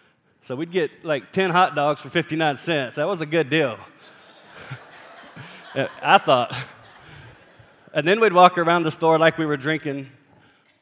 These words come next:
a big gulp. But really, it was hot dogs in there, and as soon as we got out, we'd ravished them like junkyard dogs <laughs> because we were starving. But somehow or another, we made it.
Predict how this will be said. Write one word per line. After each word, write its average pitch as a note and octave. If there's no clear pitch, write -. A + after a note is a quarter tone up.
a B2+
big B2+
gulp. B2
But C3+
really, E3+
it -
was C3+
hot D3+
dogs B2+
in B2+
there, C3
and C#3
as B2
soon D#3+
as C3+
we C#3
got C3
out, C3
we'd B2+
ravished C3+
them B2+
like C#3
junkyard D3
dogs C#3+
<laughs> D3+
because C3
we C#3
were C3+
starving. D3
But B2
somehow G3+
or -
another, D3+
we C#3+
made B2+
it. G2+